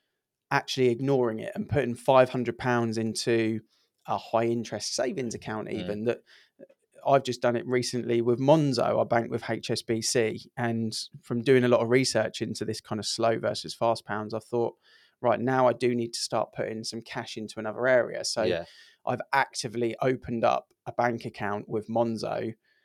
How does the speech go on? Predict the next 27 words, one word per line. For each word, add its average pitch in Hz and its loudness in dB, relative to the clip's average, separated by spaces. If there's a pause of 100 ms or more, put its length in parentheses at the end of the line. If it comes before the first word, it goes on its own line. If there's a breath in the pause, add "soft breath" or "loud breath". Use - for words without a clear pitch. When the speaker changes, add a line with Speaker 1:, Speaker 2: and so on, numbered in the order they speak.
(280)
Speaker 1:
that 120 -2 (180)
I 131 0
don't 127 6
have 120 -2
a 110 -2
current 117 -2
account 110 -10
for. 113 -4
Well, - -6
it, 120 -8 (180)
I 120 -4
do, 104 -6
but - -8
it's - -10
a - -4
non-valid 110 -4
current 110 -6
account 101 -8
just - -4
to 107 -8
get - -4
the 110 -10
savings 113 -4
account. - -12
Speaker 2:
Mm. 95 -8 (480 soft breath)
Speaker 1:
And 139 2
then 131 6